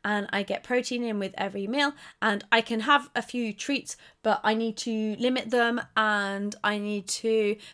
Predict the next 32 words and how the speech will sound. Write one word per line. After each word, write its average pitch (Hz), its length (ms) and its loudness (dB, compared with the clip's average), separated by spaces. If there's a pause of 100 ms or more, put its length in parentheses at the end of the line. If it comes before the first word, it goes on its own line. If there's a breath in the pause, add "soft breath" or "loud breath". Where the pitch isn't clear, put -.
make 220 140 -4
sure 220 140 2
I'm 202 120 0
sensible 277 400 -2
with 226 180 0
my 190 120 -4
portions," 277 480 0
and 208 120 -4
da-da, 240 180 -2 (260 loud breath)
and 294 160 6
all 370 180 2
these, 359 220 2
like, 320 240 2
again, 294 320 4
like, - 180 -4 (320)
quote - 200 2
unquote 277 280 0
perfect 269 540 0
things. 196 600 -2 (800 soft breath)
I 359 320 8
don't 381 200 6
know 320 180 6
a 285 80 4
single 320 800 2
person 202 480 4
that 190 140 -6
lives 208 280 4
their 190 180 0
life 180 300 -8
like - 200 -6
that. 147 340 -6 (1120)
Really. 196 720 2